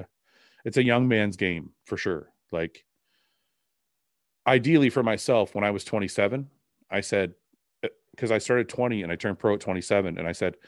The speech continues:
"If I don't turn pro this year, I'm not doing this again." 'Cause I knew I wanted to have a job, like, I wanted to start make money by the time I was thirty. So I'm like, "If I don't get it this time, I'm just gonna move on and, and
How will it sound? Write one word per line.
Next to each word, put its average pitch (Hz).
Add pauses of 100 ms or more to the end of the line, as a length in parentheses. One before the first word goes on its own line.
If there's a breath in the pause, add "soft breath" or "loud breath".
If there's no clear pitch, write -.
(240 loud breath)
"If 104
I 104
don't 123
turn 107
pro 101
this 92
year, 85
I'm 90
not 92
doing 90
this 80
again." 80 (1400)
'Cause 117
I 113
knew 127
I 90
wanted 101
to 101
have 92
a 90
job, 90 (120)
like, 90
I -
wanted 95
to -
start 95
make 92
money 87
by 82
the 80
time 82
I -
was 78
thirty. 90
So -
I'm 85
like, 80
"If -
I 110
don't 113 (340)
get 92
it 87
this -
time, 85
I'm 82
just 85
gonna 82
move 90
on 87 (680 soft breath)
and, 87
and 82